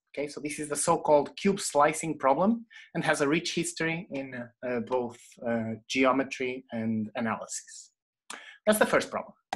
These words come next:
Second problem comes from probability theory,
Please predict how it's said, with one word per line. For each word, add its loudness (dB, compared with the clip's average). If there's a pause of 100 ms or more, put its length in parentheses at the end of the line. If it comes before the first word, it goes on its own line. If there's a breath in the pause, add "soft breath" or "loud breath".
Second 2
problem 6 (1080 loud breath)
comes 2
from 0
probability 6
theory, 4